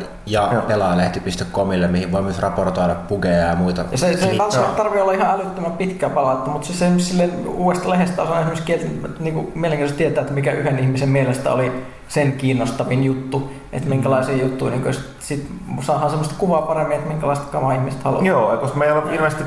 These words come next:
Speaker 2: mä en olisi pitänyt aiemmin jo sanoa, mutta sen palautetta antakaa ihmeessä enemmän, koska emme tosiaan, niinku, halua tätä, niinku, tuo, niinku, meidän juttuja tehdä tyhjiössä. Ja tosiaan tuon palautteen määrä on pikkasen vähentynyt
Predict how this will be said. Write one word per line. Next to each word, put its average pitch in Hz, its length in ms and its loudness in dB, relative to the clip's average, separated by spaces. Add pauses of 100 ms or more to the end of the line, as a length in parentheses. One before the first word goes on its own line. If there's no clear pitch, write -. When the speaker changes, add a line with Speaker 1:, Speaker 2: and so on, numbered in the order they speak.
(100)
Speaker 2:
mä 147 180 2
en 143 140 -2 (280)
olisi 143 160 2
pitänyt 139 320 0
aiemmin 135 340 0
jo 107 140 -4
sanoa, 113 260 0
mutta 104 180 -2
sen 117 160 0
palautetta 135 640 0
antakaa 117 340 0
ihmeessä 110 360 0
enemmän, 90 380 0
koska - 280 -2
emme 104 180 2
tosiaan, 107 300 0
niinku, 107 140 0
halua 110 260 0
tätä, 107 240 -2 (100)
niinku, 117 280 -2
tuo, 120 220 0
niinku, 113 160 0
meidän 113 420 0
juttuja 127 280 0
tehdä 113 160 0
tyhjiössä. - 680 -2 (500)
Ja 107 80 0
tosiaan 117 240 0
tuon 120 120 2
palautteen 147 380 0
määrä 135 360 2
on 117 80 -2
pikkasen 117 480 -4
vähentynyt 104 640 0